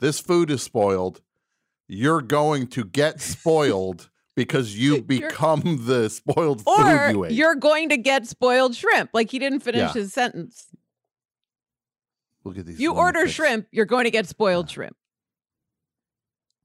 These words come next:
Speaker 2: I'd also like to point out that Beefsteak Charlie looks like he went into any, like, not a costume shop, but a disguise shop and just
Speaker 1: Yeah.
Speaker 2: said,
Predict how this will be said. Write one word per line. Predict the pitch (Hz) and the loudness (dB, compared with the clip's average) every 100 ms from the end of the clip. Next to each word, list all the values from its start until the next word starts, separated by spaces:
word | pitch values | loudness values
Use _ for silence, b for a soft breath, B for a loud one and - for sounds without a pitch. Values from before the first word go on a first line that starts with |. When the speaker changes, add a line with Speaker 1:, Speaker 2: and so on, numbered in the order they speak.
| _ _ | _ _
Speaker 2:
I'd | 208 262 | 0 2
also | 359 370 | 2 0
like | 311 269 | -2 -2
to | 247 | -4
point | - 254 | -4 0
out | 247 202 | 0 0
that | 220 | -2
Beefsteak | 214 226 - 220 208 | -2 -4 -2 -4 -2
Charlie | 247 202 190 | 0 0 -2
looks | 185 - | -6 -6
like | 190 190 | -6 -4
he | 190 | -2
went | 196 190 | -2 -2
into | 180 208 - | -4 -6 -4
any, | 196 226 277 285 285 - _ _ _ _ _ - | -2 -2 -2 -4 -10 -16 _ _ _ _ _ -6
like, | 214 | -2
not | 240 277 | 0 0
a | |
costume | 302 - 262 240 233 214 | -2 0 0 0 -4 -2
shop, | 202 165 143 | 0 0 0
but | 185 | 0
a | 165 | -2
disguise | - 175 - - 170 160 147 143 - - _ | -4 -6 -6 -2 0 0 -2 -6 -12 -20 _
shop | - - - - | -10 -8 -8 -6
and | 165 | -4
just | 104 80 | -2 -2
Speaker 1:
Yeah. | |
Speaker 2:
said, | - 147 147 | -4 -6 -6